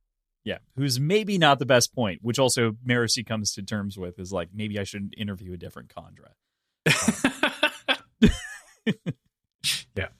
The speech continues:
Speaker 2: Maybe.
Speaker 1: Because, you know, a little bit less jaded than Milan's perspective, perhaps. But, you know, it's, it's hard to read for sure. Any, any thoughts on the sort of, s-, you mentioned it earlier, but the Swiss Army knife that is Milan?
Speaker 2: I mean, the, the lockpicks are so fucking cool.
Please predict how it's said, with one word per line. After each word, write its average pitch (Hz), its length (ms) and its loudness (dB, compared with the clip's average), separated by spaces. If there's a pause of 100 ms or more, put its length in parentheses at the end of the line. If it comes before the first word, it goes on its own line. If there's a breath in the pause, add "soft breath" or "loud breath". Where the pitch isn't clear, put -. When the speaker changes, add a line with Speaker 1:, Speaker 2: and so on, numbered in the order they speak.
(180)
Speaker 2:
Maybe. 370 200 4
Speaker 1:
Because, 90 460 -4
you 107 80 -4
know, 85 140 -6
a - 500 -20
little 123 140 -4
bit 98 120 -2
less 87 200 -4
jaded 90 640 -8
than 90 300 -6
Milan's 92 460 -6
perspective, - 540 -14
perhaps. 98 460 -12
But, 90 180 -10 (260)
you 147 60 -6
know, 90 140 0 (160)
it's, 110 140 -20
it's - 180 -8
hard 113 200 -2
to 107 60 -6
read 104 260 -10
for - 120 -18
sure. 101 240 -14 (220)
Any, 185 260 6
any 196 180 6
thoughts 131 560 2
on 120 200 2
the 110 200 -2
sort 120 200 -2
of, 101 60 -2
s-, - 180 -4 (120)
you 139 240 -6
mentioned 143 360 -2
it 120 40 0
earlier, 110 240 2
but 98 160 -6
the 107 80 -8
Swiss - 380 0
Army 110 240 -2
knife 113 500 -4
that 113 120 0
is 117 160 -4
Milan? 110 420 -2 (1300)
Speaker 2:
I 165 100 4
mean, 110 460 0
the, 117 300 4
the 151 120 4
lockpicks - 540 0
are - 40 -14
so 90 180 -6
fucking - 420 -12
cool. 98 400 0